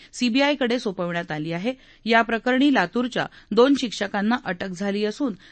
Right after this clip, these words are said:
सीबीआयनं हाती घेतलेलं नीट संदर्भातलं हे चौथं प्रकरण आहे. दरम्यान, या प्रकरणी सीबीआयनं बिहारमध्ये पाटणा इथून दोन जणांना अटक केली आहे.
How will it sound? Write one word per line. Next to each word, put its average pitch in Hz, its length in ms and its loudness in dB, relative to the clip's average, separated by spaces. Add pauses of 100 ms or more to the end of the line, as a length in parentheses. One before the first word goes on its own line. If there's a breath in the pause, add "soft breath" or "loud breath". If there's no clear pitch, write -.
सीबीआयनं 277 540 4
हाती 226 320 0
घेतलेलं 214 560 2
नीट 285 200 4
संदर्भातलं 196 680 0
हे 185 160 0
चौथं 180 340 -2
प्रकरण 165 380 -6
आहे. 147 240 -4 (320 loud breath)
दरम्यान, 226 420 4
या 208 120 2
प्रकरणी 214 480 0 (260 soft breath)
सीबीआयनं 269 560 4
बिहारमध्ये 208 540 0
पाटणा 208 380 0
इथून 214 300 0
दोन 190 220 -2
जणांना 208 440 0
अटक 180 220 -2 (100)
केली 220 160 2
आहे. 226 220 -2